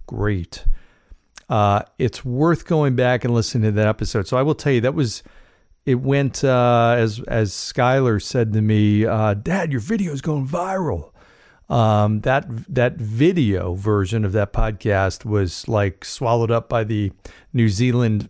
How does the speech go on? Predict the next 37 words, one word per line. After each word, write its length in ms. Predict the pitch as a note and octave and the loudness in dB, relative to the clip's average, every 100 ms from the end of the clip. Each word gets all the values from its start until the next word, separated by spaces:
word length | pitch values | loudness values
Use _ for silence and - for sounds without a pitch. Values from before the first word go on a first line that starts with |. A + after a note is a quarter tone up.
| - | -4
passionate 520 | - C#3 - C#3+ B2+ | -2 -2 -2 -4 -2
New 100 | A#2+ | -2
Zealand 580 | G2+ A#2+ A2+ A2 G2+ A#2+ | 0 2 2 2 0 -6
All 220 | - C3 A2+ | -4 0 0
Black, 420 | A2+ G#2+ - - - | 2 0 -2 -10 -12
uh, 140 | B2 G2 | -8 -6
fans, 680 | - A#2+ A2 G#2+ G2+ - - - - _ _ - | -2 0 2 0 -2 -6 -16 -20 -20 _ _ -4
and, 500 | B2 A2 G#2 G#2 A2 | 0 2 2 0 2
uh, 460 | G#2 G2+ G2+ G2+ - | 2 4 4 2 0
went 240 | - A#2+ A2 | -4 0 2
all 160 | A2 | 2
over 140 | A2+ A2+ | 2 2
the 80 | G#2+ | 0
place. 420 | - G#2 F#2+ - | 0 0 -2 -4
It 60 | |
was 160 | A#2 G2+ | -6 -2
really, 320 | G#2+ A2 G#2 | 0 2 2
really 200 | G2 G2 | 2 0
cool. 480 | - B2 G#2+ G2 F#2+ - _ _ _ _ - | 0 0 2 0 -4 -10 _ _ _ _ -10
And 80 | C3+ | -2
to 60 | A#2 | 0
hear 160 | B2+ | 2
the 120 | A#2 G#2 | 2 0
com-, 360 | B2+ A#2+ C3+ | 0 -2 -2
comments 320 | - A#2+ G#2+ | -2 0 0
and 60 | A2 | 0
everything 240 | G#2+ G#2 | 0 2
like 140 | G2+ G2+ | 0 0
that. 220 | C3 G2+ - - - - | 0 -2 -10 -20 -20 -4
I 140 | D3 | -2
just 320 | E3+ C3+ B2 - | 0 0 0 0
did 140 | C#3+ | -2
a 20 | |
podcast 640 | - C3+ D3 - A#2+ A#2 - | 0 0 0 0 0 0 -2
on 240 | B2 A2+ | 0 0
what 320 | A2 C3+ - | 0 0 -4
my 560 | B2 A#2 B2+ D#3+ E3 | -4 0 0 0 -2